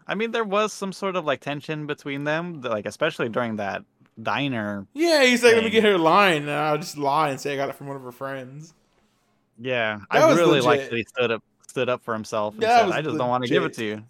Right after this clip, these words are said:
Speaker 2: Yeah. She
Speaker 1: Props
Speaker 2: goes,
Speaker 1: to
Speaker 2: "Yeah."
Speaker 1: Ichikawa.
Speaker 2: And then that's when the gal was like, "Oh, that's my friend." Yeah.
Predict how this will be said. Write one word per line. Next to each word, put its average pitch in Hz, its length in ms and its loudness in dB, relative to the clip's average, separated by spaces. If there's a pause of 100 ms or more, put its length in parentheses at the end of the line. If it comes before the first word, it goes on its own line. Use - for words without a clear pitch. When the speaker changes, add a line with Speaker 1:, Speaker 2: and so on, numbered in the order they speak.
(120)
Speaker 2:
Yeah. 143 720 -4 (840)
She - 40 -20
Speaker 1:
Props 151 340 2
Speaker 2:
goes, 147 100 -2
Speaker 1:
to 135 260 2
Speaker 2:
"Yeah." 131 100 -4
Speaker 1:
Ichikawa. 110 680 -4
Speaker 2:
And 147 140 -8
then 147 100 -10
that's 143 140 -12
when 156 120 -10
the 139 160 -2
gal 131 420 -2
was 131 180 -10
like, 135 140 -4
"Oh, 160 60 -4
that's 143 240 -2
my 143 240 0
friend." 135 460 -14
Yeah. 143 400 -14